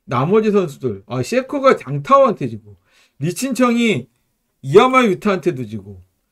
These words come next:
렌샤하고 탄샤가 못 잡아줬으면 진짜 신진서의 우승의 가치가 이제 완전히 그 빗발할 뻔했습니다. 그리고 요쪽 변상헬은 요 가볍게 이겼고요.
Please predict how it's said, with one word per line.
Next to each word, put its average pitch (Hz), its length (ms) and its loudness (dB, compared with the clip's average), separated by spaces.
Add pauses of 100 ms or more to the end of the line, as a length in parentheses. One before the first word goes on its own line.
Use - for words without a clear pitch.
(140)
렌샤하고 240 560 4
탄샤가 254 360 0
못 147 140 4
잡아줬으면 202 1120 2
진짜 151 340 -4 (220)
신진서의 214 580 -2
우승의 151 640 -8 (320)
가치가 139 720 -6
이제 104 280 -14 (180)
완전히 123 540 -8 (380)
그 120 200 -14 (1080)
빗발할 143 460 -4
뻔했습니다. 107 880 -14 (720)
그리고 170 680 -2 (140)
요쪽 120 560 -12 (480)
변상헬은 202 920 4
요 196 100 6
가볍게 165 400 -6
이겼고요. 139 520 -8